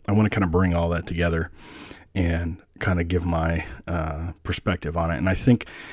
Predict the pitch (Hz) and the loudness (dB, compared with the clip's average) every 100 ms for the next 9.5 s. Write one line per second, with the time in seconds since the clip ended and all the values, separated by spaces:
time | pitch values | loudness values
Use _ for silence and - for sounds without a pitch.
0 | - - - 95 98 104 - 69 95 101 | -18 -20 -6 2 6 6 4 0 2 2
1 | - 110 95 120 117 101 90 90 85 - | 4 4 6 6 6 6 6 4 2 2
2 | 92 90 80 90 78 - - 98 - 95 | 0 0 -2 -2 -2 -4 -2 0 0 0
3 | 98 92 87 95 87 - 82 80 71 71 | 2 2 2 0 0 0 -2 0 -2 -2
4 | - 82 82 87 92 85 90 85 87 - | 0 -2 -2 0 0 2 0 2 0 0
5 | 90 - 85 87 - - - - - 90 | 0 0 0 0 -2 -6 -10 -14 -6 -2
6 | 82 80 - 87 82 - 85 82 - - | 0 -2 -2 -2 -2 -2 -2 -2 -6 -14
7 | - - - - - - - 110 - 95 | -18 -18 -18 -20 -20 -10 2 4 6 4
8 | - - 92 78 76 85 - - 104 - | 2 0 0 0 -2 -6 -8 -2 0 0
9 | - - 50 - | -2 -4 -6 -8